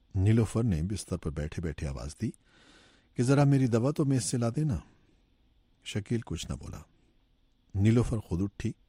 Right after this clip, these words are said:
اور دوا کھا کر واپس آ گئی کہ شاید شکیل نے سنا نہیں ہے۔ شکیل مسلسل چپ رہنے لگا اور نیلوفر کے کہنے پر بات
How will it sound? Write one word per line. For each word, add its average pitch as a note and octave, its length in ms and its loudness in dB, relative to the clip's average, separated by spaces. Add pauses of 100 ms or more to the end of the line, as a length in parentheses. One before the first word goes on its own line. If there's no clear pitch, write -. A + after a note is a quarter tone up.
(160)
اور - 140 -6
دوا D#2+ 280 -4
کھا - 180 -10
کر D2+ 120 -10
واپس C#2 380 -10
آ F2 120 -4
گئی F#2+ 120 -2 (460)
کہ D3 120 -6
شاید D#3 320 -2
شکیل G#2+ 320 -4
نے G2 100 -2
سنا D#2 260 -4
نہیں C2+ 340 -10
ہے۔ F#2 60 -20 (880)
شکیل D#3 400 2
مسلسل C3+ 560 2
چپ - 240 -4
رہنے F2+ 180 0
لگا D2 420 -4 (460)
اور F2+ 140 -2
نیلوفر F#2 420 -2
کے - 120 -16
کہنے F2 300 -4
پر D2+ 120 -12
بات D#2 320 -6